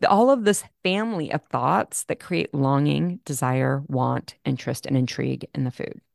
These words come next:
They are optional. You don't have to think that. It may be the first thing that comes into your brain because it's been well practiced. It may be the first thing that comes into the brain 'cause there's a reality there. "I like chocolate. It tastes good.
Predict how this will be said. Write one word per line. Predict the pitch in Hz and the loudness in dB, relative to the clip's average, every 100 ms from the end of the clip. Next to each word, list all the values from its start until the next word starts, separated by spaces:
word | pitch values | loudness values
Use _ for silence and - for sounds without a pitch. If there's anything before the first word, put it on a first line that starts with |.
| _ _ _ _ _ _ _ - | _ _ _ _ _ _ _ -4
They | 165 180 196 | 4 6 8
are | 190 190 - | 6 4 4
optional. | 151 160 - - 175 139 - 139 | 2 2 -2 -2 2 2 0 0
You | 160 | 2
don't | 156 156 - | 6 4 2
have | - 156 151 - | -6 -2 -2 -2
to | - | -8
think | - 156 160 - | -2 0 0 0
that. | 151 - | -2 -2
It | - - | -4 -2
may | 214 220 | 0 0
be | 277 339 | 0 0
the | 330 | 0
first | - 226 226 | 0 -2 -2
thing | - 220 | -4 -2
that | - | -4
comes | 196 208 | -4 -2
into | 220 214 - | 0 -2 2
your | 180 | 0
brain | 147 143 170 240 247 - _ | 2 2 4 2 0 -10 _
because | - - 190 | -6 -4 -2
it's | 185 - | -2 -2
been | 202 180 | -2 2
well | 185 | 0
practiced. | 170 170 185 - - - _ - - - | 0 -2 -2 -4 -8 -8 _ -20 -14 0
It | 359 370 | 2 6
may | 320 277 | 6 8
be | 269 | 6
the | 254 | 6
first | 254 254 - | 4 2 2
thing | 254 | 0
that | 233 | 2
comes | 254 254 | 0 2
into | 262 | 2
the | 262 | 2
brain | 240 262 285 | 2 2 2
'cause | 277 254 - - _ | 0 -2 -8 -20 _
there's | 302 339 330 | 2 4 4
a | 320 | 4
reality | 311 311 403 339 147 | 4 4 2 2 0
there. | 117 - - - - | 0 -2 -6 -6 0
"I | 349 359 | 4 6
like | 349 349 349 | 6 4 2
chocolate. | - 392 - 359 254 - - - | 2 2 2 0 0 0 -16 -6
It | - - - | -2 -2 -4
tastes | - 381 370 - - | -2 0 0 -4 -10
good. | - 359 415 403 160 | -4 0 4 2 2